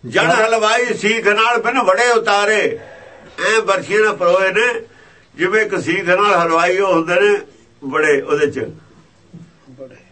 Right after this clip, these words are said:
Speaker 1: ਜਿਵੇਂ ਉਹ ਕੋਫਤੇ, ਕੋਫਤੇ ਕਹਿੰਦੇ ਨੇ।
Speaker 2: ਕੋਫਤੇ।
Speaker 1: ਪਕਾਏ ਨਾ ਹਲਵਾਈ ਨੇ, ਸੀਖਾਂ ਚ ਪਰੋ ਪਰੋ ਕੱਢੇ ਨੇ, ਐ ਬੰਨ ਤੇ।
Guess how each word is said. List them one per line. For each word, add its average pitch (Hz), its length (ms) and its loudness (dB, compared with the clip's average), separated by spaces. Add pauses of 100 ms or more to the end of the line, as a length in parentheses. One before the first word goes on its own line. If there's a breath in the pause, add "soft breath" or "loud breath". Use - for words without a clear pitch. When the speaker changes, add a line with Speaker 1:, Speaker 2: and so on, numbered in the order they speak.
(1080)
Speaker 1:
ਜਿਵੇਂ 151 340 -2
ਉਹ 139 260 -2
ਕੋਫਤੇ, 180 520 2
ਕੋਫਤੇ 143 460 0
ਕਹਿੰਦੇ 131 200 -2
ਨੇ। - 140 -8
Speaker 2:
ਕੋਫਤੇ। 101 600 -14 (400)
Speaker 1:
ਪਕਾਏ 170 420 0
ਨਾ 233 140 0 (320)
ਹਲਵਾਈ 139 340 2
ਨੇ, - 160 -6 (360 loud breath)
ਸੀਖਾਂ 175 400 -2
ਚ 185 40 -2
ਪਰੋ 170 320 -2
ਪਰੋ 160 180 0
ਕੱਢੇ 165 280 0
ਨੇ, 165 80 0
ਐ 170 580 0
ਬੰਨ 123 280 -4
ਤੇ। - 160 -12